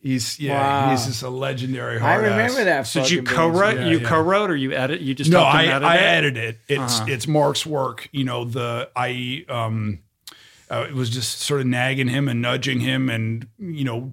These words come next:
Speaker 1: prodding him forward and, uh, you know, doing everything I could to sort of coach him through it or whatever. But it was, um, it,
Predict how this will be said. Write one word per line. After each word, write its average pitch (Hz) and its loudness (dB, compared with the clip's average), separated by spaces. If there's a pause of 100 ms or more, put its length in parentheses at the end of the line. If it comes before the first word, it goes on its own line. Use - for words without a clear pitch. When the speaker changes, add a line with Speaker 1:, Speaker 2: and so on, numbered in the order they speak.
Speaker 1:
prodding 131 0
him 120 -2
forward 123 -2 (100)
and, 113 -2
uh, 107 -4
you 170 -6
know, 127 -4
doing 139 -2
everything 123 -4
I 113 -4
could 120 -10
to 113 -8
sort 113 -6
of 107 -10
coach 120 -8
him 110 -4
through 113 -8
it 107 -8
or 107 -8
whatever. 107 -8
But 110 -10 (280)
it 156 -4
was, 135 -2
um, 127 -2
it, 147 -2